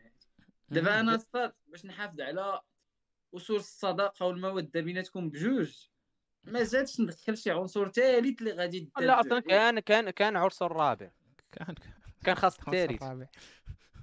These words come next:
Speaker 1: ولا دابا واش سبقتوا الرابع على الثالث؟ أو ما يمكنش.
Speaker 3: ودابا انت علاش
Speaker 2: ودابا
Speaker 3: عندك
Speaker 2: هي،
Speaker 3: المشكلة
Speaker 2: هي راه،
Speaker 3: صاحبي؟
Speaker 2: هي قضية مبدأ.
Speaker 1: <laughs> مسألة، دابا مسألة أنه أنك تحافظ على أصول المودة الم-، الأخوة بين جوج ديال الإخوان،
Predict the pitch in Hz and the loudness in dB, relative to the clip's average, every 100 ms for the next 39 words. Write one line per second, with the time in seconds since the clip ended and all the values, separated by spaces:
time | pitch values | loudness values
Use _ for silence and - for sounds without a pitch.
0 | - - - - _ - 156 170 160 156 | -18 -18 -20 -20 _ -4 0 2 2 2
1 | 170 180 - 151 - - 175 175 175 160 | 2 0 -6 -16 -14 -4 -2 0 0 -2
2 | 123 156 160 196 254 208 147 139 135 185 | -2 -6 -8 -4 -4 -4 -10 -10 -8 -6
3 | 247 226 120 113 - - _ _ _ _ | -6 -8 -14 -16 -18 -20 _ _ _ _
4 | _ _ _ _ _ _ _ - _ 170 | _ _ _ _ _ _ _ -20 _ -4
5 | 214 240 254 240 240 247 233 226 240 226 | -2 -2 -4 -4 2 2 4 2 2 2
6 | 202 196 156 196 175 226 247 190 175 220 | 2 0 -2 0 4 8 8 8 8 6
7 | - 220 196 220 226 233 156 - - - | 8 6 8 6 6 4 4 0 0 -2
8 | - 880 831 - - - - - 240 226 | 0 -2 -2 -4 -4 -20 -20 -6 -4 -2
9 | - 254 262 220 180 226 269 254 - 262 | 0 2 2 -2 -4 -2 -2 -6 -4 0
10 | 262 254 254 269 240 240 247 254 - 233 | 0 -2 -8 -8 -10 -12 -12 -14 -12 -8
11 | 254 151 165 427 214 226 233 226 220 214 | -6 -6 -8 -8 -12 -10 -8 -6 -6 -6
12 | 160 175 196 196 170 180 185 180 180 _ | -4 -4 -4 -10 _ -20 -18 -18 -18 _
13 | _ _ _ _ 180 185 185 170 160 160 | _ _ _ _ -20 -8 -2 0 0 -4
14 | 143 147 131 143 143 151 175 | -4 -6 -2 -4 -4 -8 0